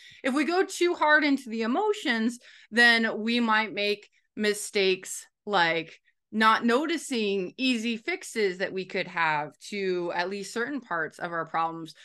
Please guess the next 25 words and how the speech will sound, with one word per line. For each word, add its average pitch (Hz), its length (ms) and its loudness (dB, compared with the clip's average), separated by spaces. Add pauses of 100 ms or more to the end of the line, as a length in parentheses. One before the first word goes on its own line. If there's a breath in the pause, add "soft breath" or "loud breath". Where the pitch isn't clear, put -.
(220 loud breath)
We 254 220 2
might 262 420 2
fall 262 320 6
into 294 540 -2
a 233 80 -4
pit 233 240 -4
of 202 120 -4
despair 190 840 0 (300 loud breath)
when 220 500 0 (100)
there 214 300 4
are 226 540 6 (100)
rationally 233 720 0
things 214 320 -2
we 214 100 -2
can 202 220 -4
do 311 320 0
to 196 80 2
help 196 260 0
mitigate 208 760 0
that 156 280 0
despair, 160 800 -8 (400 soft breath)
right? 196 380 2 (280)
There's 233 300 2
a 254 60 2
lot 254 580 2